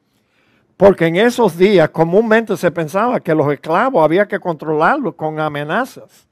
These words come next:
y con palo. Y ahora Pablo viene y dice, "No, no, no. No pueden,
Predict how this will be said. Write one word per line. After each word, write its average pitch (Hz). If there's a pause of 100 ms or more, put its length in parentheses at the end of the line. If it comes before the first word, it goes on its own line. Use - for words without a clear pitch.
(960)
y 185
con 156
palo. 208 (1300)
Y 156
ahora 170
Pablo 190
viene 180
y 156
dice, 156
"No, 143
no, 170
no. 180 (1300)
No 156
pueden, 165